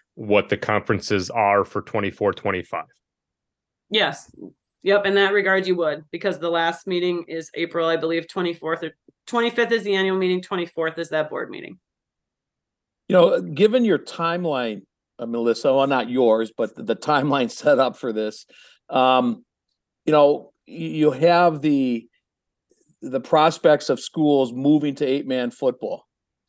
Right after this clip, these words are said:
Speaker 3: And th-, that's gotta make this really hard, you know, because in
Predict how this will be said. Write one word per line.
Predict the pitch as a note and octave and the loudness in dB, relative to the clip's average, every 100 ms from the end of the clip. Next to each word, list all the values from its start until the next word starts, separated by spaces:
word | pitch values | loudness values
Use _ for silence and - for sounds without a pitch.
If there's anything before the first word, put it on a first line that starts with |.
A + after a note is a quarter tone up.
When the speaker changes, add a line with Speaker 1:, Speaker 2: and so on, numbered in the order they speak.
| _ _ | _ _
Speaker 3:
And | B2 B2+ B2+ B2+ C3 | -2 2 2 2 -4
th-, | - B2+ F3 C3 | -14 -12 -10 0
that's | E3 E3 | 2 2
gotta | - E3+ G3+ G3 | 0 0 2 2
make | D3 C#3+ C#3 | 0 -2 -2
this | C#3+ B2 - - - - _ _ _ _ _ _ | -2 -2 -6 -16 -18 -20 _ _ _ _ _ _
really | C3+ C#3 F#3+ A#3 C#3 | -12 -2 2 2 2
hard, | A#2 G2+ F#2 C3 _ _ _ _ _ _ | 0 -2 -2 -6 _ _ _ _ _ _
you | D3 | -4
know, | C3+ C3 | 0 2
because | C3+ C3 D3 C3+ A#2 | 0 -2 -2 -2 -6
in | C3+ B2 | -12 -12